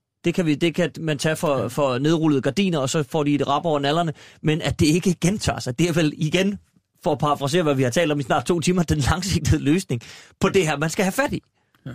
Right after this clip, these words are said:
Speaker 1: Ejvind Vesterbo.
Speaker 2: Jo, men også det at gå ind og finde ud af, hvor-, hvordan har den proces så været i forbindelse med den og den,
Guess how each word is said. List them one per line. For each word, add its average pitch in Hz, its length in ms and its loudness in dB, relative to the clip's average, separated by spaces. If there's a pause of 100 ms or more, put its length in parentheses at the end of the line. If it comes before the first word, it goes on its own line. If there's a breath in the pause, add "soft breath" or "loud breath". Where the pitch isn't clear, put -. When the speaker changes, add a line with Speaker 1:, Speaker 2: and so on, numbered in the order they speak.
Speaker 1:
Ejvind 127 240 -2
Vesterbo. 117 340 -6 (140)
Speaker 2:
Jo, 156 120 4
men 160 140 2
også 160 180 -2
det 170 160 -2
at 147 100 -2
gå 151 120 0
ind 165 140 -2
og 151 80 -6
finde 147 220 0
ud 165 80 2
af, 151 240 0 (640 soft breath)
hvor-, 127 140 0 (140)
hvordan 139 340 0
har 156 80 4
den 147 200 -2
proces 135 360 0
så - 160 -2
været 120 420 0
i 113 140 -2
forbindelse 131 460 0
med 117 80 4
den 120 160 0
og 117 80 2
den, 117 200 0